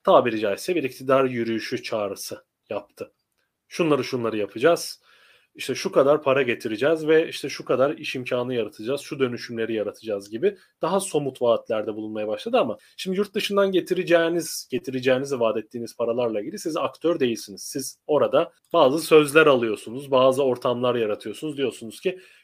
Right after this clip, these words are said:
"Biz bu ortamı yaratacağız, bunlarla işte ilişki halindeyiz, insanlar biz bu ortamı yarattığımız takdirde buraya geleceğini söyledi." Sen aktör değilsin ama burada sen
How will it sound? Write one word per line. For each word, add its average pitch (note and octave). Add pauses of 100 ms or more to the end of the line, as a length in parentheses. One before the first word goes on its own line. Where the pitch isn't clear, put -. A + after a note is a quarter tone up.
"Biz E3+
bu F#3+
ortamı D3+
yaratacağız, C3
bunlarla C3
işte -
ilişki C3+
halindeyiz, A#2
insanlar C3+ (680)
biz D3
bu E3
ortamı B2
yarattığımız C3+
takdirde B2+
buraya C3+
geleceğini B2+
söyledi." A2+ (200)
Sen F3
aktör D3+
değilsin A#2+
ama F#2+
burada A#2+
sen C3+